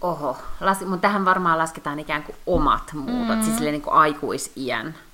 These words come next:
Speaker 2: Niin, koska jos olisit
Speaker 1: muutot.
Speaker 2: lapsena, mä muutin lapsena ihan helvetisti.
Speaker 1: Niin, kun mä mietin kuitenkin, että mekin ollaan muutettu silleen, että mä en oo itse ollut siinä mitenkään
Speaker 2: Mm.
Speaker 1: niinku kontrollissa ennen kuin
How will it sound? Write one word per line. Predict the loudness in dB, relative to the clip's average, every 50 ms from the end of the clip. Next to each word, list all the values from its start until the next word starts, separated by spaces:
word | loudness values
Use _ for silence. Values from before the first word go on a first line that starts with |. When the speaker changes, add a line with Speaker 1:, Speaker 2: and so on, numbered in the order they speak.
| -20 -20 _ -20 -14 -8 -4
Speaker 2:
Niin, | -2 -2 -2
koska | -2 -2 -2 -2
jos | -2 0 0
olisit | -2 -2 -2 -4
Speaker 1:
muutot. | -4 -4 -4 -4 4 6
Speaker 2:
lapsena, | 6 6 6 4 0 -2 -2 0
mä | 0
muutin | -2 -4 -4 -6 -6 -6
lapsena | -6 -6 -6 -8 -10 -12 -12 -10
ihan | -10 -10 -10 -10 -10
helvetisti. | -10 -12 -14 -14 -14 -14 -14 -8 -4 0
Speaker 1:
Niin, | 2 2 4 2 2 0
kun | 0 0
mä | 2 2
mietin | 2 0 0 -2 -4
kuitenkin, | -4 -4 -4 -6 -4
että | -4
mekin | -4 -4 -2 -2 0
ollaan | 0 0 0
muutettu | 0 -2 -4 -6 -6 -10 -12 -12
silleen, | -10 -8 -6 -6 -6
että | -4 -4
mä | -2 -2
en | -2
oo | -4
itse | -6 -8 -8 -6 -6 -4
ollut | -4 -4 -6 -8 -10
siinä | -10 -12 -12 -10 -12
mitenkään | -12 -12 -12 -12 -12 -10 -10 -10
Speaker 2:
Mm. | -10
Speaker 1:
niinku | -10 -10 -12 -12 -10
kontrollissa | -10 -10 -8 -8 -8 -10 -10 -10 -10 -8 -8 -6
ennen | -6 -6 -6 -8 -8 -8 -8
kuin | -8 -8 -8 -10